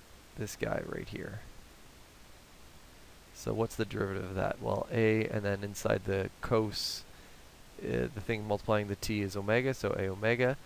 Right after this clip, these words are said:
And then the derivative of cos is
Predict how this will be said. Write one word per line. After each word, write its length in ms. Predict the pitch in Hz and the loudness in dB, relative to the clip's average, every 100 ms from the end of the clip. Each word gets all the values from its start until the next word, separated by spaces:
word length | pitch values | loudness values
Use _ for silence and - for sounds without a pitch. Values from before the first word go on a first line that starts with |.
| - - - | -16 -20 -16
And 80 | - | -4
then 220 | 107 101 | -2 0
the 240 | 101 101 101 - - - - | 2 2 2 -4 -18 -20 -12
derivative 360 | 107 110 98 98 | -4 -2 0 -2
of 140 | 92 | -4
cos 420 | - 113 110 113 - | 0 2 2 0 -6
is 340 | 120 117 113 | -4 -6 -8